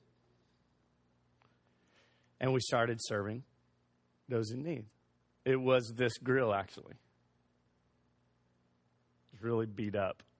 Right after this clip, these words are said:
Notice this side, it doesn't have a frame anymore. Um, I don't think we, have we ever cleaned this grill? <laughs> I'm just kidding.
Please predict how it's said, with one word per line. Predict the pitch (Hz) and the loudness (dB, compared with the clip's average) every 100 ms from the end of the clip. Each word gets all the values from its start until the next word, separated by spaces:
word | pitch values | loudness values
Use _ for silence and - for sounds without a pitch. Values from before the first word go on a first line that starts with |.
| _ _ _ _ _ _ - _ _ _ _ | _ _ _ _ _ _ -20 _ _ _ _
Notice | 110 113 101 | -2 -2 -2
this | 113 - | -6 -2
side, | 104 | 0
it | 104 | 0
doesn't | 110 101 | -2 -2
have | 104 | -4
a | 87 | -6
frame | - 90 98 | -6 -4 -2
anymore. | 95 92 92 95 - _ _ _ _ _ _ _ - - | -4 -6 -8 -12 -12 _ _ _ _ _ _ _ -16 -10
Um, | 95 90 82 82 - _ - - _ _ _ _ _ _ _ | -6 -6 -8 -14 -20 _ -20 -20 _ _ _ _ _ _ _
I | 113 | -8
don't | 139 | -6
think | 139 | -6
we, | 117 | -6
have | 95 | -6
we | 151 | -4
ever | 180 | -4
cleaned | - - 110 147 | -6 -8 -6 -4
this | 180 190 | -4 -4
grill? | 185 226 - 427 - - - - - | -4 -4 -4 -8 -8 -10 -12 -14 4
<laughs> | - - - - - - - - - - - - - | 4 4 -2 -2 -4 -4 -4 -2 -4 -6 -14 -14 -8
I'm | 92 | -6
just | 87 104 - | -4 -4 -4
kidding. | - 90 87 | -4 -4 -4